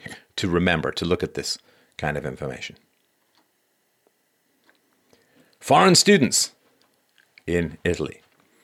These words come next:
So in twenty fifteen, the Italian Ministry of the Interior, of Interior, and the European Union, European Fund for the Integration of Third Country Nationals conducted a survey regarding the integration of the second generation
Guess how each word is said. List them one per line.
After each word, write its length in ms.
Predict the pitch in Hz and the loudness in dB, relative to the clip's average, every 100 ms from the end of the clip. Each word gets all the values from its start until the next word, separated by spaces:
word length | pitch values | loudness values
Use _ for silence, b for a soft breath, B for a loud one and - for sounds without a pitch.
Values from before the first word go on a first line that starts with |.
| B B | B B
So 140 | - 165 | 0 4
in 80 | 156 | 4
twenty 220 | 196 202 | 2 2
fifteen, 360 | 185 - 127 | 0 0 0
the 80 | 98 | 2
Italian 380 | 95 117 120 117 | 0 2 0 2
Ministry 520 | 107 110 - 101 90 - | 2 0 0 0 0 0
of 180 | 92 | 0
the 100 | 87 | 2
Interior, 500 | 98 90 78 73 80 78 | 0 0 -4 -4 -10 -16
of 120 | - 76 | -10 -10
Interior, 440 | 76 71 65 - | -6 -6 -6 -6
and 140 | 95 95 | -2 2
the 80 | |
European 400 | 101 127 127 110 | 4 4 4 0
Union, 400 | 98 92 87 85 - _ b b b b b - | 2 2 0 -2 -8 _ b b b b b 2
European 440 | 127 139 135 123 | 4 4 4 4
Fund 280 | - 143 139 | 4 2 2
for 80 | 101 | 4
the 100 | 131 | 2
Integration 460 | 123 151 151 - | 4 6 4 4
of 80 | 123 | -2
Third 440 | - 185 165 104 - - | 4 8 8 6 -4 -2
Country 440 | - 175 - 147 | 2 2 4 4
Nationals 720 | 123 208 233 - 131 180 - - _ _ | 6 4 2 2 2 2 0 -4 _ _
conducted 420 | - 98 117 110 | -4 0 0 0
a 40 | 104 | 0
survey 360 | 160 156 113 | 4 4 4
regarding 460 | 87 87 92 95 92 | 2 2 2 2 2
the 220 | 82 78 | 0 0
integration 540 | 147 156 147 151 - 101 | 0 0 4 4 4 0
of 80 | 82 | -2
the 40 | |
second 320 | - 127 117 | -2 0 0
generation 560 | 117 120 107 90 - | 2 4 4 2 0